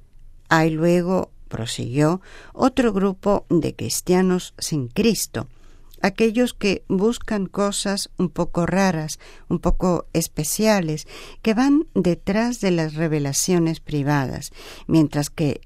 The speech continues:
la revelación se ha concluido con el Nuevo Testamento. El Papa advirtió en estos cristianos el deseo de ir al espectáculo de la revelación,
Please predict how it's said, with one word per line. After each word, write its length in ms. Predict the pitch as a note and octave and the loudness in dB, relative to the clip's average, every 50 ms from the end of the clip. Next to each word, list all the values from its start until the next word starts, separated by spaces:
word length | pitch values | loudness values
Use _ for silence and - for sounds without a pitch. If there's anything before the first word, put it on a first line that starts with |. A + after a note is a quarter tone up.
| - - | -16 -8
la 380 | - C#3 C#3+ C#3+ C3+ - - - - - | -4 -2 0 0 0 0 -2 -4 -4 -2
revelación 1080 | D3+ D3 D3 C#3 C3+ C3 B2+ C3+ A#2 A#2 A#2 - - - - G#3 G#3 G#3+ A3 B3+ - - - - - - - | 0 0 0 2 0 0 0 0 -2 -2 -2 -2 -2 0 2 2 2 2 2 0 -4 -6 -14 -18 -16 -8 -4
se 180 | - - A3+ | 0 4 4
ha 60 | A3+ | 4
concluido 800 | A3 - A#3+ A#3 A3 - - F#3+ F#3+ G3 G#3+ A3+ A#3+ G#3+ A#3 A#3 | 4 2 0 0 0 -2 -2 -2 0 0 2 0 0 0 -2 -2
con 240 | A3 - F#3+ F3 D#3+ | -2 0 2 2 2
el 180 | D#3+ D3+ C3 B2+ | 2 2 0 2
Nuevo 340 | C3 D3 D#3+ D3 C#3+ D3 - | 2 2 2 0 0 -4 -4
Testamento. 840 | - A#2 A#2+ - - - C#3 G#2 G2+ F#2 D#2+ C2 - - - - - - - - - - - - - - - | -4 -4 -4 -4 -4 -4 -2 -2 -2 -2 -4 -6 -10 -14 -16 -16 -16 -20 -20 -20 -20 -20 -20 -20 -20 -6 0
El 120 | - G3 D#3 | 0 0 4
Papa 300 | - A3 A3 - A3+ A3 | 6 4 4 6 4 0
advirtió 760 | F#3 F3 G#3 G3+ E3+ - - - A#3 A#3 A#3 A#3+ C4 D#4 D#4+ - - - - - - - - F3 | 2 2 -2 -2 -4 -4 -2 2 4 6 6 6 4 0 -4 -10 -18 -20 -20 -20 -12 -4 0 2
en 120 | D3 C#3+ | 2 2
estos 340 | D#3 D3 - - B2 A#2+ - | 2 0 -2 -4 -8 -8 -8
cristianos 760 | - - A2 - - - - A3+ A3 G#3 F#3+ F#3+ G3+ A#3 - - - - - - - - | -8 -10 -10 -10 -6 0 4 4 4 4 4 2 -2 -2 -6 -10 -16 -20 -20 -14 -4 0
el 180 | G#3 G#3+ G#3 | 2 2 2
deseo 480 | F#3 G3+ F#3 - - B3+ C4 C4 C4 B3 | 2 2 2 2 2 2 2 2 2 0
de 140 | G#3+ F#3+ F3+ | 0 0 2
ir 340 | F3+ G3+ A3+ A#3+ A#3+ - - - - | 2 2 2 2 0 -4 -8 -6 -2
al 180 | F#3 F#3+ F3+ D#3+ | 0 2 2 2
espectáculo 1000 | D#3 D3+ - - D3+ D3 - - - G3 G3+ G#3 G3+ - G#3+ G#3+ G3+ G3 F#3+ F3+ | -2 -4 -4 -6 -8 -8 -8 -8 -6 -4 -4 -4 -6 -6 -6 -4 -2 -2 -2 -2
de 140 | E3 E3 | -2 -2
la 140 | D#3 D#3 D3+ | -2 -2 -2
revelación, 960 | - C#3 C#3+ C3+ C#3 C3 B2+ B2+ A2+ - - - G3 G#3 G3 E3+ D3 C#3+ D3 | -4 -4 -6 -6 -6 -8 -8 -8 -8 -8 -4 0 2 4 4 4 2 0 -4